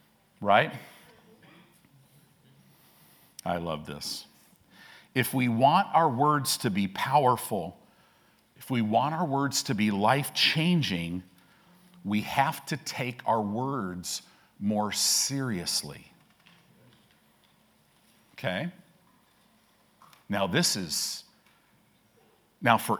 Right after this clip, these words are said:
everyone here who's a parent, right now, remember there's no guilt, shame, and condemnation to those that be in Christ.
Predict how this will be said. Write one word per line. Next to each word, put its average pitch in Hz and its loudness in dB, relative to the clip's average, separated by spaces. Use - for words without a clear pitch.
everyone 175 6
here 135 0
who's 113 2
a 104 0
parent, 107 0
right 131 10
now, 131 6
remember 120 2
there's 98 -2
no 117 2
guilt, 117 -2
shame, 117 0
and 104 -2
condemnation 107 -4
to 101 -8
those 95 -6
that 95 -8
be 98 -4
in 92 -6
Christ. 101 -8